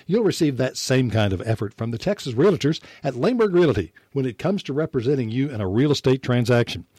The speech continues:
If you need an experienced realtor that is dedicated to serving you, call Bruce,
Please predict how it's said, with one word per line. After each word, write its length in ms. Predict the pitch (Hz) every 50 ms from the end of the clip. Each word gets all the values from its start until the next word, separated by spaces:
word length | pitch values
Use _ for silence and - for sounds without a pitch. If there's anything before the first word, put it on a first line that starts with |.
| - - - -
If 140 | 117 110 95
you 100 | 123 123
need 240 | 120 117 117 113 107
an 180 | - 110 107 107
experienced 640 | 98 - - - - 170 165 131 110 90 85 - -
realtor 420 | 107 113 101 90 - - 95 - - - - _ _
that 140 | 135 131 123
is 120 | 107 90
dedicated 680 | 104 101 101 139 147 185 165 - 151 151 156 156 139 117
to 80 | 104
serving 460 | - - - - 165 196 202 190 151
you, 200 | 127 104 82 - - _ - - _ _
call 220 | - 131 123 104
Bruce, 400 | 95 95 131 139 190 208 - -